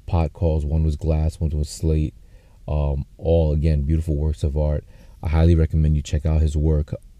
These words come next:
uh, on Instagram. Just, you know, uh, on Instagram, his handle is, uh, at Nor'easter Game Calls. Or you wanna look a little bit more in depth and see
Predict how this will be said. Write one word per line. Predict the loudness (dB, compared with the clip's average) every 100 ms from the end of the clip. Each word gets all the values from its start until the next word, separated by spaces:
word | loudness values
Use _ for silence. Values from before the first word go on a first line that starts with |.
| -4
uh, | 0 0 0
on | -2 -2 0
Instagram. | -2 0 2 4 4 2 -2 -8 -20 -14
Just, | -2 0 0 -4
you | -2 0
know, | 0 -2 -6 -8
uh, | -2 -2 -2
on | 0
Instagram, | 0 0 -2 0 0 0 0
his | -2 -2
handle | -2 0 0 0
is, | -2
uh, | -2 -4 -6 -4
at | -4 -2
Nor'easter | -2 0 -2 -4 -4
Game | -2 -2
Calls. | -2 0 0 -2 -8 -20 -20 -20 -20 -4
Or | 4 6 6 4
you | 2 2
wanna | 2 2
look | 2 0 0
a | 0
little | 0
bit | 2 0
more | 2 0
in | 0
depth | 0 -2 -2 -6 -20 -20 -8
and | -2 -2
see | -4 -18 -10 -4 -2 0 -2 -4